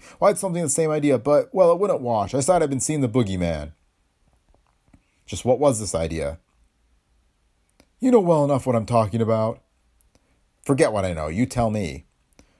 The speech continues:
"Well, it just seemed fishy that out of a whole city full of people, Buck Miller was the one who got bumped by Hami on the loose." "It, well, it was a coincidence, that's all, but I wanted to make sure." "How about Randall?"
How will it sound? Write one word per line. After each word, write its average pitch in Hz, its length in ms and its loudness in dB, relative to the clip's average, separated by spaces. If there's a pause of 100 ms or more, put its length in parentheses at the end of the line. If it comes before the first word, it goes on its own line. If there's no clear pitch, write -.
(760)
"Well, - 360 -2
it 180 80 -2
just 180 180 -2
seemed 185 240 -4
fishy 254 300 0
that 104 100 -4
out 139 160 4
of 131 80 -2
a 123 40 -8
whole 180 180 0
city 170 240 -2
full 151 220 -2
of 135 100 -6
people, 117 480 -2
Buck 170 180 2
Miller 180 200 0
was 107 100 -4
the 110 40 -8
one 123 220 0
who 120 80 -4
got 127 280 0
bumped 156 220 0
by 147 200 0
Hami 135 280 -2
on 113 120 -2
the 123 80 -2
loose." 135 480 -2 (1120)
"It, 143 180 0
well, 170 400 2 (300)
it - 40 -4
was 180 100 4
a 175 40 -6
coincidence, 120 480 -2
that's 160 300 2
all, 104 200 0
but 143 120 4
I - 20 8
wanted 185 240 4
to 147 60 -4
make 131 200 -2
sure." 95 440 -4 (1900)
"How 120 120 2
about 101 240 -2
Randall?" 85 460 -6